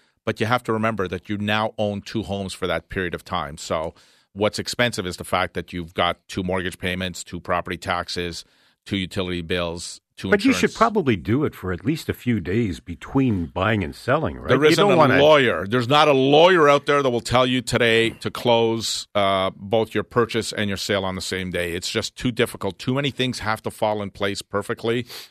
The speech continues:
Speaker 1: for everything to line up. So most lawyers will tell you, get at the very minimum a day. But realistically, what I usually recommend to most cl-,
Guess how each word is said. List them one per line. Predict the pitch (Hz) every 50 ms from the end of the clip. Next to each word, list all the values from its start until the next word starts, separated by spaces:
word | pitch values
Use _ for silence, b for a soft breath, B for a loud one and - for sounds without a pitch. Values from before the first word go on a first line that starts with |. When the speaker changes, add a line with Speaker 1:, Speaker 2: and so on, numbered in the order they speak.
| B B
Speaker 1:
for | _ - 110 - -
everything | 117 113 104 110 101 107 107 98
to | - 98
line | 98 92 92 92 90
up. | 90 87 80 - -
So | - - 98
most | 95 101 107 107 - 104
lawyers | 107 107 107 104 - -
will | 101 92
tell | - 107 101 101
you, | 95 87 87
get | 90 104 101 104
at | 104 110 - _
the | 107 95
very | 90 90 95 92 107 127 143 151 139 117
minimum | 107 107 104 101 101 95 92
a | 92 90
day. | 87 101 98 101 104 117 135 - b b b b b b b
But | - 127 -
realistically, | 151 180 208 175 165 156 - - 151 - - 151 147
what | 127 113 110
I | 110 113
usually | 110 110 117 117 104 120 120
recommend | 113 110 113 110 - 107 107 107 -
to | - 107
most | 107 107 - -
cl-, | - 104